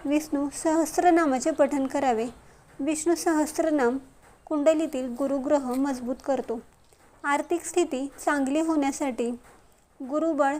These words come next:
मजबूत होण्यासाठी गुरुवारपासून दररोज केसरचा टिळा कपाळावर लावा. प्रत्येकालाच केसरचा टिळा मस्तकावर लावणे शक्य होत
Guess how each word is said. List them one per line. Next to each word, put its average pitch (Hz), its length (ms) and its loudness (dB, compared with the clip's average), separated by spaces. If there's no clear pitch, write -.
मजबूत 277 460 -2
होण्यासाठी 285 580 0
गुरुवारपासून 285 840 2
दररोज 294 440 6
केसरचा 330 520 2
टिळा 320 320 4
कपाळावर 262 640 2
लावा. 262 280 2
प्रत्येकालाच 339 680 4
केसरचा 302 500 2
टिळा 285 380 2
मस्तकावर 320 580 0
लावणे 294 360 0
शक्य 277 340 -4
होत 269 140 -4